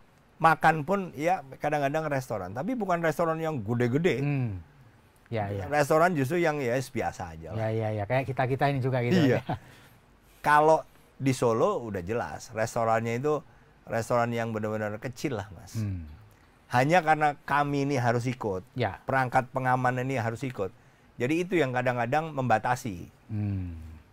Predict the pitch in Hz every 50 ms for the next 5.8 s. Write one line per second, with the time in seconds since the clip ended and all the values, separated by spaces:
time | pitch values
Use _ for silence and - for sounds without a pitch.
0 | - _ _ _ _ - 95 104 113 120 123 123 117 117 117 120 117 117 113 110
1 | 104 92 - - - - _ _ _ _ _ _ _ - - 95 95 92 - -
2 | - - 123 107 101 104 110 127 143 147 - 107 101 120 151 143 139 135 127 120
3 | 117 - 131 135 127 120 113 127 127 123 123 131 135 123 120 110 104 110 127 139
4 | 139 160 175 143 131 135 151 170 185 185 175 156 135 107 98 90 - - - 113
5 | 117 107 - - - - - 117 123 131 147 165 170 175 185